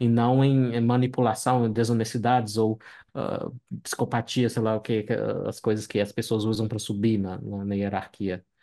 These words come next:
Então, vai ter uma hierarquia, a espécie humana é hierar-, hierárquica. Agora, se o populismo tem esse anti-elitismo, quem, né? Vamos, vamos aceitar, então, esquerda e direita. Quem? Esquerda e direita fica com um papinho anti-elitista o tempo todo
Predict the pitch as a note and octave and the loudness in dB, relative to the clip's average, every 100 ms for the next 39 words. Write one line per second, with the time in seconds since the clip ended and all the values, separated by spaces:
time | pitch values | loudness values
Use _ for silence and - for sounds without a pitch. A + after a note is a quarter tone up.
0 | - - - - C#3+ F3 F3 F3 D3 C#3 | -20 -20 -6 0 2 2 2 4 4 0
1 | - A2+ A2 A2+ - B2+ C3 B2+ C3+ C3 | 2 4 4 2 0 0 2 2 4 4
2 | A2+ G#2 A2 A2+ A2 F#2 - - A#2 - | 2 0 0 0 0 -2 -6 -14 -14 -16
3 | - - D3+ C#3 C3 C3 A#2 - _ _ | -20 -4 0 4 4 4 0 -6 _ _
4 | - C3 D3 D#3+ E3 D#3+ D#3 C#3 C3 C3+ | -10 -2 2 2 4 4 4 2 4 4
5 | C3+ A#2+ A#2 A#2+ A2+ - F3+ D3+ - - | 2 0 2 0 0 0 -2 -2 -4 0
6 | C#4+ E4 C3+ G#2 - _ _ _ _ - | 4 4 4 0 -6 _ _ _ _ -4
7 | A#2 A#2+ D3+ C#3+ B2 D#3+ D3+ B2+ C#3+ D#3 | 2 2 2 0 0 0 0 0 0 2
8 | C#3 C#3 C3 A2 G#2+ G#2+ - D3 A#2+ G#2 | 0 0 0 0 0 -2 0 0 2 0
9 | F#2 - _ - - - _ _ A3 F3 | -2 -6 _ -20 -20 -20 _ _ 4 6
10 | B2 A#2+ - F#3+ F3+ C#3+ C3 C3 C3 - | 4 2 2 4 6 6 4 2 0 0
11 | B2+ C3 B2+ A#2+ A#2+ A#2 B2 A#2 A2+ - | 0 0 -4 -2 -2 0 0 2 0 0
12 | A2+ A2+ - A#2 - A2 A#2 G#2+ - G2 | -2 -2 0 -2 -2 -4 -4 -6 -4 -4
13 | F#2+ | -6